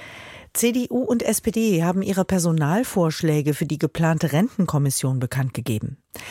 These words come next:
Dem Gremium sollen zehn parteiunabhängige Fachleute und drei Politiker angehören. C-D-U-Generalsekretär Linnemann teilte mit, dass seine Partei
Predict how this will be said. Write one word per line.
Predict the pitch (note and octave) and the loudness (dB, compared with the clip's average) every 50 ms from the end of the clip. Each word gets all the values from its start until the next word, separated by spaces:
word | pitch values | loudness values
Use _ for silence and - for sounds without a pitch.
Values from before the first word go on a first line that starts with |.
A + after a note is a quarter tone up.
| - - - - - - - | -16 -14 -16 -16 -10 -2 0
Dem | F3 F3+ F3+ E3+ | 2 2 4 2
Gremium | - D3+ E3 F3 F#3+ G#3 A3 A3+ A#3 | 4 2 4 4 4 4 4 2 2
sollen | G3 F3 F3 F3 F3 F3 F3 E3+ | 2 2 4 4 4 2 2 0
zehn | - - - G3+ G3+ A#3 C4 | 0 0 0 0 0 0 -2
parteiunabhängige | - - G3 - - F3+ F3 E3+ E3+ - - G3+ G#3 G#3+ E3+ D3 D3 D3+ C#3+ D3 D3 C#3 C3+ D3 C3+ | -2 -4 -4 -2 -2 0 0 0 0 0 0 0 2 2 2 2 0 0 2 2 0 2 0 0 0
Fachleute | - - D#3+ D3+ - - F3+ F3 F#3 G3+ - - B3 - | 0 -2 -2 -2 0 2 2 2 2 2 2 0 0 0
und | - F3+ F#3+ F3+ - - | 2 0 0 0 -2 -6
drei | - - D3+ D#3+ E3 | -2 0 0 0 0
Politiker | - - F3+ D#3+ F3 F3+ - G#3+ - - C3+ A2+ | 0 0 0 0 0 0 0 -2 0 0 -2 -2
angehören. | - B2+ B2+ A#2+ A#2 A#2 A2+ G2 G2 - D#2+ - - - - - - - - - - - - - _ _ | 0 -2 -2 0 0 -2 -2 -2 -2 -4 -6 -8 -10 -12 -14 -14 -12 -12 -14 -14 -16 -18 -20 -20 _ _
C-D-U-Generalsekretär | - G3 G3 E3+ G#3 G3 G3 G#3 F3+ G3+ F#3 F#3 E3+ D3 E3 E3 E3 D3+ F3 E3+ - - D#3+ - - E3+ D#3 D3+ | -2 -2 0 0 0 0 0 2 2 4 4 4 4 4 2 2 2 2 0 0 0 -2 -2 0 2 2 2 4
Linnemann | D3+ F3 G#3 A#3 G#3+ F3+ D#3 C#3+ D3 C#3+ | 4 4 4 4 4 4 4 2 2 0
teilte | - D#3+ D3+ D3 - C#3+ | 2 0 0 2 0 0
mit, | C#3+ D#3+ G3+ - - - | 2 0 0 0 -2 -2
dass | - C#3+ C#3 - | -2 0 0 0
seine | D3+ C#3 D3 D3+ | 0 0 0 -2
Partei | D3 - D3+ C#3 - - D#3 C#3+ D#3 E3+ F3+ | -2 -2 -4 -4 -2 -2 0 0 2 2 0